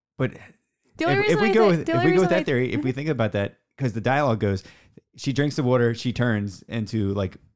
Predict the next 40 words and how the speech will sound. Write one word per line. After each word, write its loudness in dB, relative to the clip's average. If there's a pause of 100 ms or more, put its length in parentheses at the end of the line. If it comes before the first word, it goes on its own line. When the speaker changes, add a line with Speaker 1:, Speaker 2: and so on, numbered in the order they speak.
(160)
Speaker 1:
more 0
of 0
a 0
demon, -2
I -4
guess, -4
if -10
we -6
go -2
with -4
that. -4 (440)
But 2
it, -4
they 0
also 0
state -4
right -4
there 0
that -2 (360)
Rui 2 (200)
has 0
special -4
permission 0 (200)
Speaker 2:
From 0
Speaker 1:
to 4
do 6
this, 2
Speaker 2:
Muzan, -2
Speaker 1:
Muzan, 2
Speaker 2:
yeah. 2
Speaker 1:
to -2
turn 0
people -2
into -2
demons. -6 (100)
Speaker 2:
See, -4
I -2
don't -4
think -4
it's -8